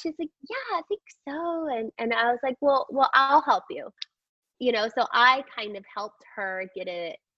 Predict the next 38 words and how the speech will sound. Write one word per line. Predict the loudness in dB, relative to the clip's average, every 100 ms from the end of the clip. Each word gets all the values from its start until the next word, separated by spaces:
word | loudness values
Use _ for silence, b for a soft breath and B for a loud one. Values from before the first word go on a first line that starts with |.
| _
agent. | 2 2 0 -4 -6 -8 _
I | 2 2 0
helped | -4 -6 _
her | -8 -6 -4 -6 -8 -6
with | -4 -4
the | -4
audition, | -2 0 -2 -4 -4 -2 -2 -2
you |
know, | -2 -2
technique | -2 -2 2 2 2
that | 0
I | 0
told | 0 -4 -4
you | 2
guys | 2 2 0
about. | 4 4 4 2 B B B B
I | 4 6 6 2
helped | 0 0 0 -4
her, | 2 4 4 2
like, | -2 -4
introduce | -6 -6 -6 -6 -4 -6 -4
her | -4
to | -2 -4
the | -4 -6 -4
scene. | -2 0 0
So | 2 2 2 -2 b b b b _ _ _
once | 6 6 6
I | 4 2
had | 2 6 6 4
her | -2 -2
with | -2 -4 _ _ -6
my | -6 -2
agency, | -2 -2 -4 -6 -8 -6
we | -4
had | 0 0 2
both | -2 -2
an | -4 -4
audition | -2 -2 -4 -6 -6 -6